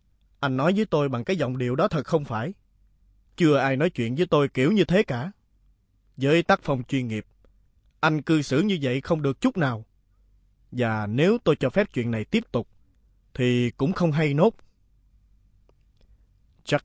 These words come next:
cười khẩy, có vẻ khó chịu,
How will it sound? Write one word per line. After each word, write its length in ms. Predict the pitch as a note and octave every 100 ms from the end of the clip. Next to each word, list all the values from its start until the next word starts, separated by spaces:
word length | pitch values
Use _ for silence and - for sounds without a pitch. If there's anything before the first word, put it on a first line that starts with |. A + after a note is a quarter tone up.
| _
cười 220 | G#2 F#2+
khẩy, 340 | - G2 G2+ D3 _ _ _ _ _ _ _ -
có 120 | E3+
vẻ 140 | A#2+ -
khó 160 | - F#3+
chịu, 340 | - F#3+